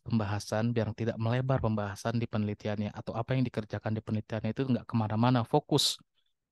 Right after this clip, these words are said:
untuk menyelesaikan masalah yang ada di input, dapetin atau achieve goalnya yang ada di outputnya.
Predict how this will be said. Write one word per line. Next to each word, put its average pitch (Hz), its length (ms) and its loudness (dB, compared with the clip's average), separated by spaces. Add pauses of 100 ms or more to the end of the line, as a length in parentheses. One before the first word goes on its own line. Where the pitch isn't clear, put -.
(380)
untuk 123 400 4
menyelesaikan 117 560 4
masalah 135 400 6
yang 120 160 0
ada 110 160 0
di 107 160 -4
input, 120 320 2 (480)
dapetin 120 640 0
atau - 320 0
achieve - 560 -2
goalnya 127 560 6
yang 110 160 2
ada 107 160 0
di 113 160 -2
outputnya. 110 500 -4